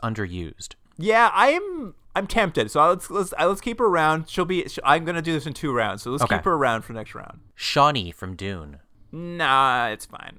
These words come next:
Speaker 2: I don't care about Zendaya. I mean,
Speaker 1: Okay.
Speaker 2: I do. I love Zendaya, but I don't care about that character.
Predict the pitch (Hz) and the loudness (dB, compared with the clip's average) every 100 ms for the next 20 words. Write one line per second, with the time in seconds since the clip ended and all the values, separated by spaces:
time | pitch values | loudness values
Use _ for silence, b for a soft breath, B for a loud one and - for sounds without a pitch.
0 | - 117 120 104 - - - - - - | -12 -8 -8 -10 -14 -16 -16 -16 -16 -16
1 | - 117 - - - - - - 160 147 | -16 -16 -20 -20 -20 -20 -20 -6 -2 -2
2 | 117 117 104 113 123 104 107 98 82 - | -2 -4 -2 0 0 0 -6 -10 -10 -8
3 | 120 120 113 110 98 98 - - - | -4 -4 -4 -8 -8 -12 -14 -16 -20